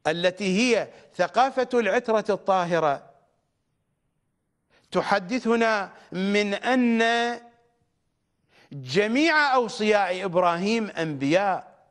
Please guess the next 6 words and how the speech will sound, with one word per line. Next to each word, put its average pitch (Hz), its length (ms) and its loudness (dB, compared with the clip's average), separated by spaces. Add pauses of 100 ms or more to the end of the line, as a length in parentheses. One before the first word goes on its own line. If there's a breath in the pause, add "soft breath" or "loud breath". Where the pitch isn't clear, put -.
(140)
فأبو 151 480 -2
طالب 185 520 -2
نبي 175 720 -2 (640)
صلوات 160 600 -2
الله 139 420 0
عليه. 117 440 -4